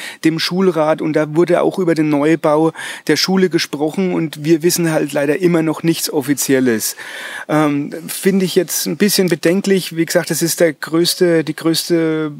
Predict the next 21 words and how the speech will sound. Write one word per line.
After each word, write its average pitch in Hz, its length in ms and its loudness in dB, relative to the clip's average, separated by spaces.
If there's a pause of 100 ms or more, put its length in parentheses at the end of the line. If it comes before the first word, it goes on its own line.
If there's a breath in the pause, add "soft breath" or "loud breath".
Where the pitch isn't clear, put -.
(120)
Baumaßnahme, 165 720 2
die 160 120 0
die 151 140 2
letzten 151 400 0
paar 147 120 0
Jahrzehnte 156 600 0 (280 loud breath)
hier 175 160 4
geplant 143 500 0
war 175 120 2
in 170 120 0
Königshofen 170 640 -2
und 151 80 -2
es 147 120 -4
soll 151 300 0
gut 156 280 -4
durchdacht - 460 -2
sein. 104 380 0 (420 loud breath)
Ähm, 143 640 2
äh, 143 480 0
eine, 139 640 0 (540 soft breath)
ähm, 131 580 -4